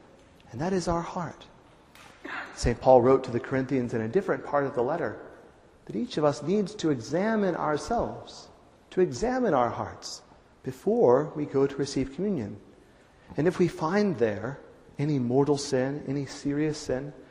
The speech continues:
that we have not yet brought to sacramental confession, then we need to bring it there, because our Lord Jesus waits for us there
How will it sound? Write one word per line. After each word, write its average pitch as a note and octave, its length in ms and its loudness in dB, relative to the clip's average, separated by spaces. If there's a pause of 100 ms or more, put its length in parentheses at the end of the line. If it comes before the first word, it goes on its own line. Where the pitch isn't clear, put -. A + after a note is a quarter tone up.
(220)
that C3 120 -2
we C3+ 80 2
have A#2+ 100 2
not B2+ 220 -2
yet B2 160 0 (420)
brought A#2+ 240 0
to C3 240 -6
sacramental B2+ 560 0
confession, C#3 540 -8 (460)
then F#3 80 -2
we G3+ 100 2
need G#3+ 120 2
to A3+ 80 0
bring A3+ 240 0
it A2 120 -10
there, G2 200 -8 (640)
because G#2 160 -6
our A2 100 4
Lord A#2+ 200 4
Jesus B2 280 -2
waits B2+ 260 2
for - 180 -2
us B2+ 140 0
there C3 360 -2